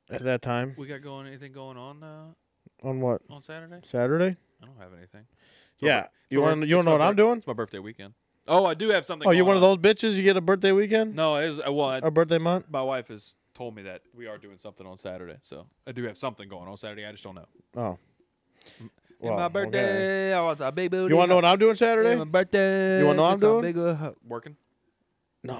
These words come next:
Speaker 1: finally I'm off.
Speaker 2: Oh, good for you.
Speaker 1: I got a three-day weekend this, this weekend.
Speaker 2: Hmm.
Speaker 1: No, I'm picking up dog shit and, uh, raking the leaves.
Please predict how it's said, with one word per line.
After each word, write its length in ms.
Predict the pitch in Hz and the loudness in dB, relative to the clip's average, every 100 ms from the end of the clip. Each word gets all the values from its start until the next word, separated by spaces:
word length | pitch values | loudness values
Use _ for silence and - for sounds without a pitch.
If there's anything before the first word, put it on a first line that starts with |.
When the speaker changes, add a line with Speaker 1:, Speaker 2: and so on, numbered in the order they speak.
| 101 | -14
Speaker 1:
finally 500 | - - 117 113 107 | -16 -6 -4 -4 -6
I'm 120 | 98 | -8
off. 120 | 98 90 | -6 -4
Speaker 2:
Oh, 100 | 247 | -2
good 140 | 311 | -4
for 100 | - | -6
you. 220 | 330 262 | -8 -8
Speaker 1:
I 80 | - | -2
got 100 | 156 | 0
a 40 | 156 | 2
three-day 280 | 196 185 180 | 0 2 2
weekend 380 | 170 165 117 110 | 0 0 -2 -2
this, 200 | 107 - | -8 -10
this 180 | 117 117 | -10 -8
weekend. 280 | 117 113 104 _ _ _ | -8 -8 -10 _ _ _
Speaker 2:
Hmm. 80 | 320 | -6
Speaker 1:
No, 140 | 247 | 0
I'm 60 | 220 | 0
picking 200 | 202 196 | 2 0
up 140 | 190 143 | 0 2
dog 280 | 143 175 | 2 2
shit 260 | 165 175 185 | 0 -4 -4
and, 200 | 156 147 | -6 -4
uh, 400 | 143 139 139 131 _ _ _ _ _ | -2 0 -2 -4 _ _ _ _ _
raking 240 | 135 151 151 | -8 -6 -6
the 60 | 156 | -6
leaves. 340 | 160 117 - | -4 -6 -10